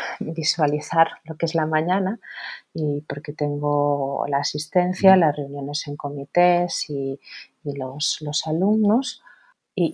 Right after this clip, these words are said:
Speaker 1: y inte-, intento tener un, un, un mapa de, de lo que va a ser la mañana, pero ya te digo, o sea, ya os digo, siendo flexible a que ese mapa se puede cambiar a, a la hora, a,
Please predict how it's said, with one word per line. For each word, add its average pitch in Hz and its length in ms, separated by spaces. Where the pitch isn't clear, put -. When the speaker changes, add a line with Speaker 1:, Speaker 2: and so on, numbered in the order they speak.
Speaker 1:
y - 20
inte-, 147 240
intento 151 440
tener 151 400
un, 151 220
un, 151 200
un 156 160
mapa 147 480
de, 156 240
de 139 100
lo 151 120
que 156 80
va 147 80
a 143 40
ser 175 160
la 165 120
mañana, 196 500
pero 151 160
ya 143 100
te 139 140
digo, - 240
o - 220
sea, 127 380
ya 147 100
os 143 120
digo, 131 220
siendo 151 260
flexible 165 500
a 180 80
que 170 100
ese 160 200
mapa 170 360
se 160 160
puede 147 260
cambiar 165 440
a, 160 100
a - 300
la 147 220
hora, 220 280
a, 151 440